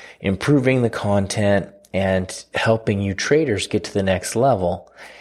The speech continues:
And as I've said many times, that this podcast is really for me so that I can interview these greats, these amazing traders,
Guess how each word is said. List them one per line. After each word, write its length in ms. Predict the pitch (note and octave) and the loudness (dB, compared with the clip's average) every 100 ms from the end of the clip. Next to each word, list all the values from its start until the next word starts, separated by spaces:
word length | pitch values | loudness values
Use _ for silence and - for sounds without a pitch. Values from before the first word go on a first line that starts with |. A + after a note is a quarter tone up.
| - _ | -20 _
And 460 | - C3+ B2 A#2+ A2+ - | 0 2 4 2 -2 0
as 260 | A#2+ C3 A2+ | 2 4 4
I've 240 | A2 G2 | 2 2
said 320 | - - G#2+ G2+ | 0 2 2 2
many 280 | G2+ F#2+ | 0 0
times, 440 | F#2 A2 G#2+ F#2+ F2+ | 0 2 2 2 -2
that 140 | F2+ | -2
this 160 | G#2+ - | -2 -2
podcast 640 | - G2 F#2+ G2 E2+ - | 0 0 2 0 0 -2
is 100 | F2 | -4
really 240 | F#2 F#2 F2+ | -2 0 -2
for 180 | - | -2
me 520 | F2 C3+ A#2+ F2+ G2 - _ - - - - | -2 0 0 -2 -6 -14 _ -20 -20 -18 -10
so 180 | - F#2+ | 0 2
that 180 | F#2 | 4
I 180 | G2 C3 | 4 4
can 420 | B2+ G#2 F2+ E2+ E2 - - - _ _ _ _ _ | 2 0 -2 -2 -10 -20 -20 -20 _ _ _ _ _
interview 460 | G#2+ F#2 E2+ F#2 F2 | 2 2 2 2 2
these 260 | F2+ E2 | 2 -2
greats, 920 | - F#2+ F2 F2+ F2 - - - - - _ _ _ _ _ | -4 -2 2 2 2 -4 -6 -6 -8 -16 _ _ _ _ _
these 320 | - F2+ D#2+ | -4 -2 0
amazing 540 | - G2 F#2 F2+ F2+ F2 | 0 0 0 0 -2 -4
traders, 720 | - F#2 F2+ F2+ F2+ - - | 0 0 2 0 -2 -6 -8